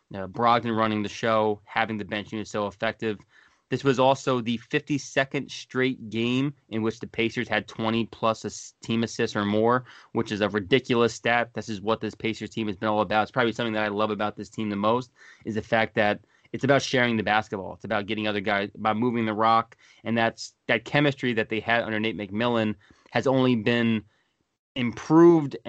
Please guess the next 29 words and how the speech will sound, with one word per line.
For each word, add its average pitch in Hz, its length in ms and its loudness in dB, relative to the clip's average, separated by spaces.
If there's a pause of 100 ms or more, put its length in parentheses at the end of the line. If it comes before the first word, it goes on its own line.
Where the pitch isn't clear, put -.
(140)
and 120 120 -2
made 117 320 0
better 127 360 4
by 107 220 0
Nate 113 240 -4
Bjork's 113 360 -2
offensive 110 500 -4
system. 110 540 -4 (360)
Um, 98 520 -4
and 113 180 -6
just - 300 0 (240)
the 131 140 0
guys 143 440 4 (180)
looking 165 180 2
like 175 100 2
they're 139 80 0
having 123 320 0
fun 120 320 -4
playing 107 320 -6
basketball. 104 640 -6 (540)
Uh, 92 340 -8
and 113 140 -2
of 110 100 -2
course, 131 320 4
this 120 220 -6
was 117 180 2
the 113 120 -4
first 127 440 -2
game 120 440 -2